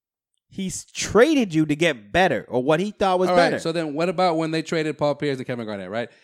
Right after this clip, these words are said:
Speaker 2: If these picks don't turn into what they are now, and the, and the Celtics continue to,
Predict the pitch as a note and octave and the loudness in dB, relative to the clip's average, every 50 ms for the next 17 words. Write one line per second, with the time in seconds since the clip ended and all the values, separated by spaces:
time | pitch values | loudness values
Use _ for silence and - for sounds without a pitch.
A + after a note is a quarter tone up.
0 | _ - C3 B2+ A#2+ F#3+ A3 A3 - - A3 G#3 - - G3 F#3 - - F#3 F3 | _ -6 -6 -4 -4 -4 -4 -4 0 0 0 0 0 -2 -4 -4 -2 -2 -2 -2
1 | F3 D#3+ - E3 C#3+ D3+ D3+ C3+ D3+ D3 D3 C#3 C3+ C3+ B2+ B2+ B2 G#2+ F#2+ F2+ | -4 -4 -4 -4 -2 -2 -2 -2 -2 -2 0 0 0 0 -2 -2 -4 -6 -8 -10
2 | - _ _ _ _ _ _ _ _ _ _ _ _ _ _ - C#3 C3+ C3 B2 | -16 _ _ _ _ _ _ _ _ _ _ _ _ _ _ -6 -4 -4 -4 -6
3 | - - - D3+ C3+ C3 B2+ B2+ - - D#3 D#3 D3+ D3 C#3 A2+ - - C3+ B2 | -6 -8 -6 -4 -4 -4 -4 -4 -4 -2 -2 -2 -2 -4 -6 -6 -8 -10 -12 -8
4 | - - D3+ D#3+ D3+ D3 - - C3+ B2+ A2+ G#2 F#2 | -6 -4 -4 -2 -4 -4 -4 -4 -4 -4 -4 -6 -8